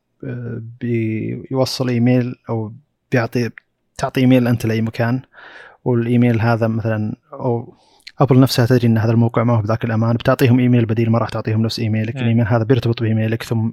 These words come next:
Speaker 1: اي رسالة توصل زي اللي بيشوفون هل هي بذاك الامان، ثم بيحطونها بصفحة معينة زي كذا يعني. في حوسة علشان الشغلة ذي، واظن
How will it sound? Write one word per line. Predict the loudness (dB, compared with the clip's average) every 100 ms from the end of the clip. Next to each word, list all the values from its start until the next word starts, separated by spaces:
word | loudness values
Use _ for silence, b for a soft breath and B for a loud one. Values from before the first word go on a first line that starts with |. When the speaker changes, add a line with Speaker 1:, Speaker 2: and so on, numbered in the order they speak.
| -4
Speaker 1:
اي | -4 -4
رسالة | -6 -4 -4 -4 -6 -10 _ _ -20 -12
توصل | -4 -4 -2 -4 -6 _ b b b b -6
زي | -2 0
اللي | 0 -2 -2 -4 -8 _ _ _ _ _ -6
بيشوفون | 0 2 2 0
هل | 0 0
هي | 0
بذاك | 0 -4 -4
الامان، | -4 0 -2
ثم | -2 -4
بيحطونها | -4 -6 -4 -4 -4 -10 -10
بصفحة | -10 -8 -10
معينة | -8 -6 -4 -4
زي | -2 -4
كذا | -2 -4
يعني. | -4 -6 _ B B B
في | -2 2
حوسة | 2 0
علشان | -4 -6
الشغلة | -4 -4 -6 -6
ذي، | -4
واظن | 2 4